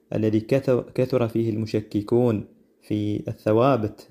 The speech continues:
نسأل الله السلامة والعافية، ويشككون في الغيبيات، في الإيمان باليوم الآخر و-، وغيره من الأمور الغيبية. فعلى المسلم، أيها الأحبة، أن يكون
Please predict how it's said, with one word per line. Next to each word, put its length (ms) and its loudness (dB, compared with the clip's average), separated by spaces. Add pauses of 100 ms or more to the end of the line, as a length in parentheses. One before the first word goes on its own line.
نسأل 220 -6
الله 180 -4
السلامة 520 -4
والعافية، 680 0 (360)
ويشككون 720 0
في 80 -4
الغيبيات، 840 0 (180)
في 520 -4
الإيمان 560 0
باليوم 320 2
الآخر 600 2
و-، 240 -2 (100)
وغيره 500 2
من 180 -2
الأمور 540 -2
الغيبية. 680 0 (300)
فعلى 360 2
المسلم، 600 0 (260)
أيها 240 2
الأحبة، 560 2 (480)
أن 100 4
يكون 640 2